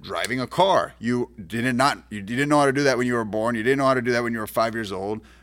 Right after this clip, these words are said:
but you went to driving school. You got a driver's license, and now you have the skill, all right? And then the challenge, I, I guess I'll drive, I'll, I'll even write this down as an example, okay? Driving. Driving is a skill. Challenge is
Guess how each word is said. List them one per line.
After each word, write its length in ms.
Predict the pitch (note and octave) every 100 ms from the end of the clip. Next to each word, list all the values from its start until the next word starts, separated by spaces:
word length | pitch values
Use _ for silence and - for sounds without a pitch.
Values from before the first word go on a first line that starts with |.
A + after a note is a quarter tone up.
| _
but 120 | B2 G#2+
you 120 | A2+
went 300 | A2+ A#2+ -
to 100 | B2
driving 500 | A2 A2+ G2+ A2+ G#2
school. 320 | - A2 A2+
You 60 | A2+
got 100 | A2
a 60 | G#2+
driver's 440 | F#2+ G2 A2+ A#2
license, 720 | A2+ G#2+ F#2+ - G2+ A2+ - -
and 180 | G2 F#2+
now 160 | F#2
you 200 | G#2+ G2+
have 340 | - E2+ F2+ F2+
the 80 |
skill, 440 | - - D#3 D#3 - -
all 80 | -
right? 220 | G2+ B2+ - - - _ _
And 160 | A2 A#2+
then 360 | E3+ D3+ C#3+ - -
the 80 | A2
challenge, 800 | - D3+ F#3+ C#3 G2+ A#2+ A#2 - _ _ G2+ F#2+ -
I, 120 | F#2 -
I 100 | G#2
guess 160 | A2 G#2
I'll 80 |
drive, 300 | G2+ G#2+ G#2+ F2+
I'll, 180 | G2 F#2+
I'll 120 | F2+
even 140 | G2 G2+
write 140 | G2
this 100 | G2+
down 260 | F#2+ G2+ G2+
as 60 | G2+
an 40 |
example, 400 | F#2+ A#2 C3 D2+
okay? 280 | C#2+ A2 A#2 A#2 _
Driving. 380 | - B2+ B2 F2+ - _ _
Driving 340 | - A2+ B2 B2
is 120 | G#2+
a 60 | G#2
skill. 460 | - D3 C3+ A2 - - _ -
Challenge 460 | D#3+ F3 E3+ A#2+
is 260 | B2+ A#2+